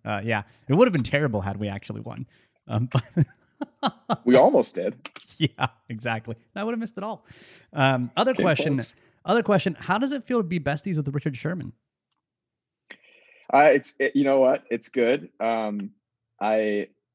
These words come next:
Speaker 2: am lucky enough to get to sit in on, um,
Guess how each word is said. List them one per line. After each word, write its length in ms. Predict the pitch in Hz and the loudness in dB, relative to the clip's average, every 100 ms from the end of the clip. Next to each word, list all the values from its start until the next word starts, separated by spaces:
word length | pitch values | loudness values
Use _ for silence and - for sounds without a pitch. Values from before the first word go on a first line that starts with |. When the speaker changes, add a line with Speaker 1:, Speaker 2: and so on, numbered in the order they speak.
| - | -6
Speaker 2:
am 240 | 104 104 | -4 -2
lucky 340 | 107 123 - 127 | 0 0 2 0
enough 320 | 113 113 - | 0 -4 -6
to 100 | - | -8
get 240 | 95 110 - | -2 -4 -2
to 120 | 92 | -4
sit 300 | - - 107 | -2 0 2
in 400 | 104 107 104 104 | 2 2 0 -2
on, 360 | 95 98 95 95 | -4 -2 0 0
um, 440 | 92 95 95 92 | 0 0 -2 -2